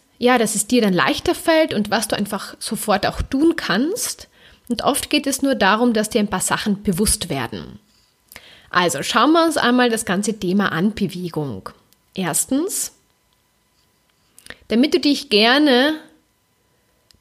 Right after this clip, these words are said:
bewegst, muss so ein, ein Gefühl in dir entstehen, ja, ich will, ich will mich jetzt bewegen, ich freue mich wahnsinnig darauf. Und wenn das nicht da ist, genau dann wird's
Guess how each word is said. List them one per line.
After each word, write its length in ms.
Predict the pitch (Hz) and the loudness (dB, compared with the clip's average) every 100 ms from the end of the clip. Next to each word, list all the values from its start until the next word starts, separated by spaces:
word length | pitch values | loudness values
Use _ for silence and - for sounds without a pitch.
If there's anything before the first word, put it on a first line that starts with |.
| - | -2
bewegst, 800 | 214 175 208 220 320 - - 233 | 0 2 0 0 -2 -6 -8 -4
muss 180 | 247 254 | -2 -2
so 80 | |
ein, 320 | 294 214 190 196 _ _ _ - | -2 -2 -4 -6 _ _ _ -2
ein 240 | 214 208 | 0 2
Gefühl 580 | 220 202 - 285 320 381 | 0 -2 -4 2 2 4
in 200 | 220 202 | 2 0
dir 180 | 240 - | 0 0
entstehen, 460 | 214 - 202 196 | 0 -2 -2 -2
ja, 200 | 175 196 185 - _ _ - | 0 0 -2 -8 _ _ -8
ich 260 | - 208 | -4 2
will, 340 | 220 220 156 - | 2 2 0 -6
ich 280 | - - 190 | -10 -6 0
will 200 | 269 320 | 4 6
mich 240 | 302 294 | 4 2
jetzt 300 | 214 202 - | -2 -4 -4
bewegen, 400 | 233 170 165 175 - | -4 -2 -4 -4 -10
ich 160 | 196 | -12
freue 420 | - - 202 214 | -12 -8 0 2
mich 220 | 226 208 - | 2 -2 -4
wahnsinnig 540 | 151 156 - - - | -4 -4 -8 -10 -12
darauf. 500 | - - - - - - _ _ _ _ _ - - - - _ _ _ - | -14 -14 -16 -18 -20 -20 _ _ _ _ _ -20 -20 -20 -20 _ _ _ -2
Und 240 | 247 233 | 0 2
wenn 240 | 254 269 | 2 4
das 240 | 240 240 247 | 2 2 0
nicht 300 | 226 - - | -4 -2 0
da 200 | 254 370 | 4 2
ist, 540 | - 262 302 - - | 2 -2 -4 -10 -8
genau 300 | 214 202 190 | -2 2 2
dann 240 | 220 233 214 | 2 0 2
wird's 480 | 233 233 - - | 2 0 -6 -10